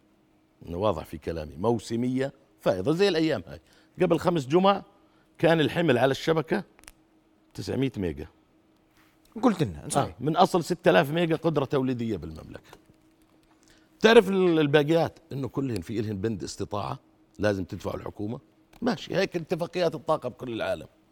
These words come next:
Speaker 1: طب يا أخي، ليش ما نستفيد منهم؟
Speaker 2: مم.
Speaker 1: سؤال، ليش
Speaker 2: لا،
Speaker 1: إحنا
Speaker 2: بس
Speaker 1: ما نيجي نروح على التعرفة المرتبطة بالزمن؟
Speaker 2: مم.
Speaker 1: ماشي،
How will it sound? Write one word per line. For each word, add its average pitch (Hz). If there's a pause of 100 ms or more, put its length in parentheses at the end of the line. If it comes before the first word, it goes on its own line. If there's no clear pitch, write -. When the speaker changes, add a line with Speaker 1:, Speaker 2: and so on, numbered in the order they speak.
(440)
Speaker 1:
طب -
يا 135
أخي، 160
ليش 208
ما 180
نستفيد 123
منهم؟ 101 (260)
Speaker 2:
مم. 113 (520)
Speaker 1:
سؤال، 156 (420)
ليش 185
Speaker 2:
لا، 135
Speaker 1:
إحنا 175
Speaker 2:
بس 170
Speaker 1:
ما 175
نيجي 180
نروح 170
على 165
التعرفة 175 (280)
المرتبطة 165
بالزمن؟ 127 (1300)
Speaker 2:
مم. 98 (280)
Speaker 1:
ماشي، 135